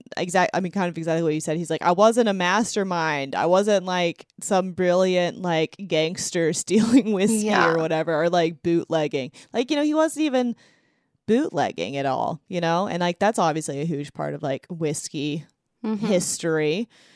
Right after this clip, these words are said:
Speaker 1: But yeah, so I really do feel like it was, it, it's not as,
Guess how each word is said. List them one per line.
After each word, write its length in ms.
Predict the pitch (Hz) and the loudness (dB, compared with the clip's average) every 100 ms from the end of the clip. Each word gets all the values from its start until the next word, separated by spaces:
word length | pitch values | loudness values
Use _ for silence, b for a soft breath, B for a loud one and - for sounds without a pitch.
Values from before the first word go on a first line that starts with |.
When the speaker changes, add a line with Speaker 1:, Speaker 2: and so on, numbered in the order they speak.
| b b b - | b b b 0
Speaker 1:
But 240 | 277 311 | 2 2
yeah, 220 | 370 381 - | 2 2 0
so 440 | - 269 269 269 - | 0 2 4 4 2
I 140 | 269 | 2
really 340 | 285 311 330 294 | 2 2 2 0
do 160 | 285 | -2
feel 240 | 277 269 269 | -2 -2 0
like 240 | 254 247 | 0 -2
it 100 | 190 | -2
was, 300 | 190 190 - | 0 0 -2
it, 260 | - 196 - | -6 -6 -2
it's 240 | 202 208 226 | -2 -2 0
not 320 | 233 240 233 | 2 4 6
as, 480 | 226 214 196 - | 6 6 0 -8